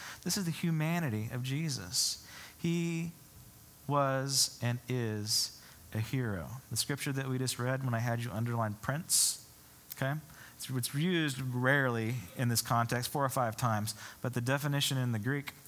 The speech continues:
is that it comes across as captain or hero. He is our hero. He, he faced,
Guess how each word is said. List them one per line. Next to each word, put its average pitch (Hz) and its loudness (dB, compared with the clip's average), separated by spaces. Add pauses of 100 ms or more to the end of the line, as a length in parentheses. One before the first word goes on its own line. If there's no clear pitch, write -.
(220)
is 113 2
that 110 0
it - -14 (640)
comes 123 2
across 113 6
as 104 2 (440)
captain 76 0 (720)
or 95 0 (160)
hero. 92 -2 (3000)
He 113 0
is 117 0
our 113 -2
hero. 110 -4 (1300)
He, 120 0 (440)
he 120 0
faced, - 0